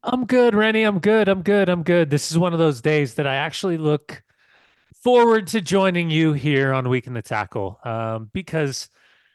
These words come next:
it's the day of reckoning. It's the day of reckoning where in the last three and a half months, actually, no, I take that back. For the last year and a half, you've been very, very excited. E-, even in moments where you weren't too happy with David Moyes and the Moyes Zaya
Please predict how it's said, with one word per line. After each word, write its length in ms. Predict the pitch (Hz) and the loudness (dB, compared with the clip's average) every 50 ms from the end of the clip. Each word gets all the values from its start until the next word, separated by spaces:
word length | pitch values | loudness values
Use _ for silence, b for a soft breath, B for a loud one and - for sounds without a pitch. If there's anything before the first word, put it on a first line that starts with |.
| b b b _ _ _ _ | b b b _ _ _ _
it's 160 | - 160 - | -14 -10 -10
the 80 | - 202 | -8 -6
day 160 | 151 190 190 | -4 -4 -4
of 140 | 180 160 139 | -4 -2 0
reckoning. 500 | 160 156 135 - - 120 107 98 85 87 - - | 0 -2 -2 -4 -8 -10 -10 -10 -14 -16 -18 -16
It's 160 | - - - | -16 -14 -12
the 80 | - 139 | -10 -4
day 160 | 113 139 139 | -2 0 0
of 140 | 135 110 113 | 0 0 -2
reckoning 400 | 120 113 - - 110 110 101 98 | -2 -4 -4 -6 -8 -10 -8 -4
where 320 | 110 123 123 123 120 120 | -2 -2 0 0 0 -2
in 100 | 123 127 | -2 -4
the 100 | 123 127 | -4 -4
last 380 | 131 165 165 160 139 - - - | -4 -4 -2 -4 -4 -6 -8 -6
three 160 | 165 147 147 | -4 -4 -2
and 100 | 143 135 | -2 -4
a 40 | 123 | -4
half 260 | 110 123 120 117 - | -4 -4 -6 -4 -4
months, 300 | 156 156 160 165 175 - | -4 -2 -2 -4 -4 -6
actually, 360 | - 208 262 254 - - 226 208 | -6 -6 -6 -6 -4 -4 -4 -2
no, 200 | 196 196 190 185 | 0 0 0 0
I 80 | 190 | 0
take 220 | 190 - 208 196 170 | -2 -2 -4 -4 -2
that 140 | 185 180 | -4 -2
back. 180 | 156 180 180 170 | -2 -2 -4 -4
For 60 | - - | -4 -4
the 60 | 208 | -2
last 220 | 202 196 - - | -2 -2 -2 -2
year 120 | 190 180 165 | -2 -2 -2
and 80 | 151 | -2
a 40 | 143 | -2
half, 400 | 131 143 120 107 101 - _ _ _ _ _ _ _ _ _ _ _ _ _ _ _ | -2 -2 -4 -4 -6 -10 _ _ _ _ _ _ _ _ _ _ _ _ _ _ _
you've 280 | 143 147 151 151 139 | -2 0 0 0 0
been 260 | 117 147 147 143 135 123 | 0 -2 -2 -2 -2 -2
very, 240 | 123 143 147 143 | 0 0 0 0
very 280 | 139 120 135 131 127 117 | 0 0 -2 -2 -2 -2
excited. 680 | 110 - - - 127 113 107 104 92 90 87 - 139 - | -4 -6 -6 -4 -2 -2 -2 -2 -4 -6 -8 -10 -12 -10
E-, 100 | 160 170 196 185 | -8 -8 -6 -4
even 260 | 233 269 277 302 330 | -4 -2 -2 -2 -2
in 140 | 339 330 262 | -2 -4 -4
moments 500 | 220 202 196 214 214 208 202 190 - - | -2 -2 0 0 -2 -2 -4 -6 -4 -2
where 140 | 190 185 175 | 0 0 0
you 160 | 175 185 185 | 0 -2 -2
weren't 260 | 196 214 214 214 202 | -4 -6 -8 -8 -8
too 180 | - - 220 185 | -4 -4 -2 -2
happy 300 | 147 165 160 156 - 160 | -2 -2 -4 -2 -2 0
with 160 | 139 135 123 | 0 0 0
David 280 | 131 131 127 113 120 113 | 0 -2 0 -2 -2 -4
Moyes 380 | 113 110 107 104 101 - - b b b b b b b b b b b | -4 -4 -4 -4 -6 -8 -10 b b b b b b b b b b b
and 180 | - 151 143 135 | -6 -4 -4 -4
the 60 | 139 | -2
Moyes 220 | 139 135 131 127 113 | -2 0 0 0 -2
Zaya 540 | 98 98 107 98 95 92 92 92 92 92 | -4 -4 -6 -4 -4 -6 -6 -8 -8 -10